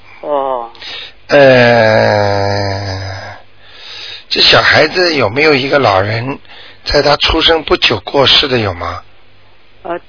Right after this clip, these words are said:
Speaker 1: 他爷爷。
Speaker 2: 啊，他爷爷是吧？
Speaker 1: 他爷爷出生不久就过世了。
Speaker 2: 啊。啊，明白了，嗯。
Speaker 1: 嗯。
Speaker 2: 嗯，可能是，可能是男的，因为年纪大的人呐，脸呐，我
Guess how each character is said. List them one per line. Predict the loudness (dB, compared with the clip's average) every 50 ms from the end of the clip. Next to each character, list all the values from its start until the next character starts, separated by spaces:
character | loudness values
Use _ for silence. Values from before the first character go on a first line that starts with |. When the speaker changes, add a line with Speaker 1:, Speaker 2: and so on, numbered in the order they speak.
| -18 -12
Speaker 1:
他 | -10 -10 -10 -10 -12
爷 | -6 -2 -2 0 0 2
爷。 | 0 0 -2 -6 -16 -20 -20 -20 -6 0
Speaker 2:
啊， | 2 4
他 | 6 6
爷 | 6 6 6 6 6
爷 | 6 6 6
是 | 6 6
吧？ | 6 6 4 4 2 0
Speaker 1:
他 | -2
爷 | -2 0 0
爷 | 2 4 4 2 2 4 2 2 4 2 0
出 | -2
生 | -4 -4 -6 -4
不 | -6 -8 -8
久 | -8 -8 -10
就 | -10 -14 -10
过 | -6 -6 -6 -6
世 | -8 -12 -14 -6
了。 | 0 2 4
Speaker 2:
啊。 | 4 4
啊， |
明 | 2 0 -2 -2 0
白 | 0 0 0
了， | 0 -2 -6 -10 -10 -8
嗯。 | -8 -8
Speaker 1:
嗯。 | -8 -10 -12 -18 -20 -20 -20 -18 -18 -18 -20 -16 -6 -4
Speaker 2:
嗯， | -2 -2 0 -2 -4 -8 -12 -14 -16 -10 -6
可 | -2 0 2
能 | 4 4 4
是， | 4 4 2 2 0
可 | 0 -2 0 0 2
能 | 2 2 2
是 | 0 0
男 | 0 0 2 2 2 2 0
的， | 0 0
因 | 0 2 2
为 | 2 2 2 0 -6 -8 -8 -10 -12 -14
年 | -10 -8 -4 -4 0 2 2 2 2
纪 | 2 -2 0
大 | 2 4 4 6 4
的 | 4 4
人 | 2 0 0
呐， | 2 2 2 2 0 -4 -10 -16 -16 -10 -6
脸 | 0 2 4 4 4 4 4
呐， | 4 6 6 4
我 | 2 0 -2 -4